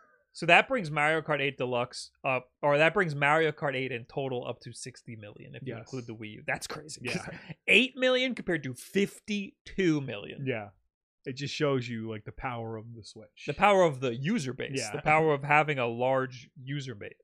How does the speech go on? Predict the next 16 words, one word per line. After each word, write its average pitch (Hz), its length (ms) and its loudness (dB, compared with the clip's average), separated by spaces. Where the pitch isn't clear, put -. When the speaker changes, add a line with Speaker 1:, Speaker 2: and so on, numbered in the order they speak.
Speaker 1:
uh, 113 200 -8
base. 110 260 -14
Speaker 2:
But 226 80 4
it 302 60 6
also 359 200 4
shows 320 300 0
you, 302 80 0
like, 247 160 4
Nintendo, 220 420 0
like, 170 180 0
very 165 240 2
much 170 240 -6
believed 143 440 -4
in 143 120 -6
that 127 240 -8
game. 120 420 -8